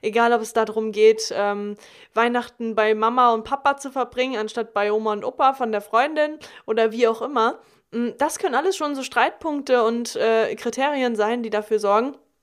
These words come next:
dass eine Beziehung scheitern kann. Und vielleicht ist auch eine Beziehung gescheitert, weil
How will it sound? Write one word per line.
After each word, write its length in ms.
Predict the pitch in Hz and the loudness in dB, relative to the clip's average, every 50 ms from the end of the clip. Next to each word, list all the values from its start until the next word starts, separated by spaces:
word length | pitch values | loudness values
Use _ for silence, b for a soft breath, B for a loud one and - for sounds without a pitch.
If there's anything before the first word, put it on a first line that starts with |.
| _ _ _ _ _ _ _ _ _ _ _ - _ - | _ _ _ _ _ _ _ _ _ _ _ -20 _ -4
dass 400 | - 226 220 208 - - - - _ _ _ _ _ _ _ _ _ _ _ _ _ - | -2 -2 -2 -2 -4 -8 -8 -10 _ _ _ _ _ _ _ _ _ _ _ _ _ 0
eine 120 | 226 233 | 0 2
Beziehung 500 | 208 220 220 - - 202 196 196 240 269 | 2 2 0 0 -2 0 0 0 0 -4
scheitern 400 | - - 277 262 233 202 190 180 | -4 -4 -4 -4 -2 -4 -6 -6
kann. 340 | 170 190 185 175 180 180 190 _ _ _ b b b b b b b b b | -6 -6 -6 -6 -6 -8 -14 _ _ _ b b b b b b b b b
Und 340 | - 208 208 208 202 - - _ _ _ _ - | -4 -2 -2 -2 -2 -4 -10 _ _ _ _ -20
vielleicht 760 | - - 233 214 208 202 196 208 285 320 - - - - _ _ _ _ _ _ _ _ _ _ _ _ _ - - | -6 -2 2 4 6 6 6 4 2 -2 -6 -14 -16 -16 _ _ _ _ _ _ _ _ _ _ _ _ _ -6 -6
ist 100 | 220 - | 0 0
auch 160 | 226 214 - | 0 0 2
eine 80 | 233 226 | 0 2
Beziehung 460 | 208 214 220 - - 226 214 208 220 | 2 2 -2 0 2 4 4 4 4
gescheitert, 680 | 220 220 - - 220 208 214 214 226 233 233 226 - - | 0 -4 -4 0 2 4 4 4 2 0 -2 -2 -6 -4
weil 480 | - 214 214 214 214 214 214 214 - - | 0 0 2 4 4 4 2 2 0 -2